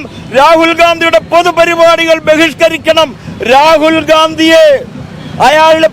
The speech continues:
പൊതുപരിപാടികളില് ഒറ്റപ്പെടുത്താൻ ആവശ്യമായ എല്ലാ നടപടികളും ഈ നാട്ടിലെ ഹിന്ദുത്വാഭിമാനികള്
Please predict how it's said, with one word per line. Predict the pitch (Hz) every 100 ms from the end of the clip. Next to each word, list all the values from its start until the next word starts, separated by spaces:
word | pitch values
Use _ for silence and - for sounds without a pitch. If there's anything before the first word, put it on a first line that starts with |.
| -
പൊതുപരിപാടികളില് | 330 339 320 330 339 330 339 330 330 320 320 320 240 - - 214
ഒറ്റപ്പെടുത്താൻ | 285 - 330 320 320 320 320 311 311 311
ആവശ്യമായ | 330 339 - 311 311 320 311 320
എല്ലാ | 320 320 311
നടപടികളും | 320 330 330 330 320 311 285 - - - 208
ഈ | 269 294
നാട്ടിലെ | 294 285 285 277 220
ഹിന്ദുത്വാഭിമാനികള് | 277 294 294 294 294 285 262 277 277 277 277 277